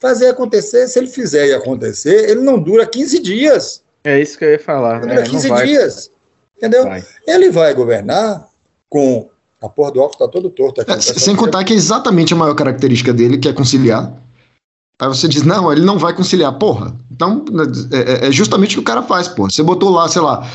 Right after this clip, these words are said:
Speaker 3: um, um, um, um camisa nove que sabe fazer gol, você escala ele no, na zaga, sabe? Não
Speaker 1: É, não, na época da faculdade, tinha uns professores que ficavam falando um monte de coisa sem sentido, né? Aí uma vez eu disse o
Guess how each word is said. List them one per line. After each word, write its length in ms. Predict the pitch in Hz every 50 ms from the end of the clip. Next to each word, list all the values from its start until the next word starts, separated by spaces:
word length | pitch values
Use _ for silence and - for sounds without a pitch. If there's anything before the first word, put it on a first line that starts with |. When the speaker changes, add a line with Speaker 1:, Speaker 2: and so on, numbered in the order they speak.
| - - -
Speaker 3:
um, 80 | 139 147
um, 260 | - 151 156 151 147 151
um, 380 | 156 151 147 143 143 - 143 151 151
um 60 | 147
camisa 380 | 160 165 156 170 170 175 185 165
nove 380 | 151 151 160 180 190 185 214
que 60 | -
sabe 180 | - 196 180 -
fazer 200 | 180 160 147 175
gol, 180 | 151 156 165 -
você 120 | 185 - 208 185
escala 380 | 180 - - - 165 156 147
ele 80 | 151 151
no, 200 | 147 139 131 127
na 300 | 123 127 123 120 123 123
zaga, 400 | 120 156 156 151 139 104 87 - -
sabe? 320 | - - 151 135 107 95
Não 260 | 120 139 147 160 160 - - - _
Speaker 1:
É, 240 | - 131 147 147 127
não, 240 | 120 131 131 120 110
na 120 | 117 131
época 240 | 135 135 131 - 151
da 100 | 147 135
faculdade, 800 | - 135 127 - 113 101 101 98 107 113 110 101 92 92 - _ _ _
tinha 260 | - 113 110 110 107
uns 240 | 101 95 95 90 -
professores 680 | - 117 110 101 113 104 107 - - - 113 113 117
que 80 | 117 -
ficavam 760 | - 120 113 - 104 104 104 101 107 110 107 107 104 104 107 _ _ _
falando 440 | - 208 208 147 113 101 104 110 254
um 80 | - 110
monte 280 | 104 131 165 160 202
de 140 | 185 170 175
coisa 400 | 175 - 101 104 113 120 113 117
sem 220 | 113 - 135 147
sentido, 560 | 143 - 165 147 - - 104 104 107 98 98 98
né? 240 | 101 104 113 120 - _ _ _ _ _ _ _ _ _ _ -
Aí 300 | 113 113 110 107 107 117
uma 180 | 127 131 117 98
vez 220 | 107 117 117 117
eu 100 | 139 147 113
disse 340 | 107 107 113 - - - -
o 80 | -